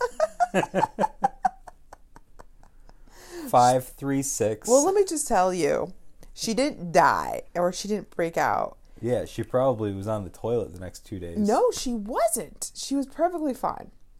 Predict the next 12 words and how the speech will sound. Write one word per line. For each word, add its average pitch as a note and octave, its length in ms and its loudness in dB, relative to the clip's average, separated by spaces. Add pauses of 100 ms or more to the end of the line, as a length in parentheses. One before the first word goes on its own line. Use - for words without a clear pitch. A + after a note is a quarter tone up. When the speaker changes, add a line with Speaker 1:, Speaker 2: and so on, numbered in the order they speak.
(360)
Speaker 1:
How C3 180 -2
do F3 80 -4
you F3+ 120 -2
have E3+ 260 0
apricot B2 520 0
wheat A2+ 380 -2
without G#2 460 -2
gluten? G#2+ 340 -6
Speaker 2:
I, - 200 -8
why? A#3 380 2
Oh, F#3 120 -6
I'm D#3 160 -6